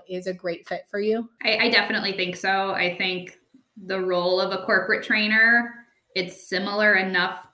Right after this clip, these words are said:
Speaker 2: to a teacher that I'm getting that validation and that feeling of importance that I didn't have before. But I also have this increased work-life balance that I really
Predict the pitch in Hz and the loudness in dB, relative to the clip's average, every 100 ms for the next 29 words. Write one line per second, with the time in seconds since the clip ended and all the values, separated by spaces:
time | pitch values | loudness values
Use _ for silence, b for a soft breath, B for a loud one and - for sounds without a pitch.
0 | - 196 175 175 196 185 - 226 233 254 | -4 0 0 -2 -4 -2 0 2 2 2
1 | 254 - _ - 185 185 190 180 180 185 | 0 -6 _ -2 2 2 0 0 2 2
2 | 190 196 180 170 180 180 175 175 165 165 | 0 -2 0 0 2 2 2 2 0 -2
3 | 170 190 185 190 185 - 175 170 175 170 | -2 -2 0 -2 -4 -4 -4 0 4 4
4 | 175 - - _ 196 185 185 185 180 175 | 2 -2 -14 _ -2 0 0 -2 0 0
5 | 175 - 180 - 196 - 220 214 202 208 | -2 -4 -2 -2 -4 -4 -2 0 0 -2
6 | 214 214 190 190 190 240 247 247 254 254 | -4 -2 2 2 0 -4 -4 0 4 4
7 | 277 - - _ 196 190 - 180 175 233 | 2 -2 -16 _ 2 4 4 2 2 2
8 | 208 208 190 185 180 - 190 175 - 185 | 2 4 2 2 -2 -2 -4 -6 0 2
9 | 185 180 - - - _ 190 180 175 175 | 2 0 -4 -10 -16 _ -4 -2 -2 0
10 | 170 165 - 160 147 156 - - - - | 0 0 0 0 0 -2 -4 -6 -8 -8
11 | - 170 165 165 160 165 - - _ _ | -2 2 4 4 2 0 -4 -12 _ _
12 | 175 185 190 180 175 165 175 | -4 0 2 4 2 0 -2